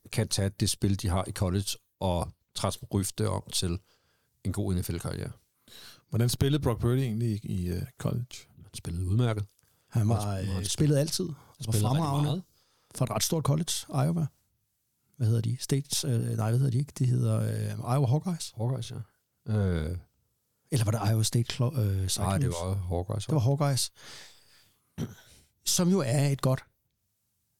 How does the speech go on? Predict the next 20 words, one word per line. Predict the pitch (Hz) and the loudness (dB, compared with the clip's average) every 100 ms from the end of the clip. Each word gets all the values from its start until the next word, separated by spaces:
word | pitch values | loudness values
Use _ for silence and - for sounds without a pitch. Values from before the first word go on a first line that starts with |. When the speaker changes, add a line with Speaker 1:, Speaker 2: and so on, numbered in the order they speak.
| _ _ - | _ _ -4
Speaker 3:
til | - 131 | -2 0
tider | - 127 151 147 - | 0 2 2 0 0
ranked | 107 127 165 - _ | 2 2 -2 -10 _
college. | 139 147 - - - 90 | -2 -2 -4 -10 -6 -6
Speaker 1:
Ja. | 80 - _ _ | -4 -8 _ _
Speaker 3:
Men | 123 127 | 0 2
Speaker 1:
Mest | - 131 | 2 2
Speaker 3:
det | 139 | 2
er | |
Speaker 1:
kendt | |
Speaker 3:
jo | 147 | 2
Speaker 1:
for | |
at | 151 | 2
Speaker 3:
det | 151 | 2
Speaker 1:
producere | 107 120 | 2 0
O-line | 95 110 131 110 | 2 2 4 2
og | |
tight | 104 110 170 | 2 0 0
ends. | 156 - - - - | -2 -6 -10 -20 -2
Speaker 3:
Ja, | 170 | -2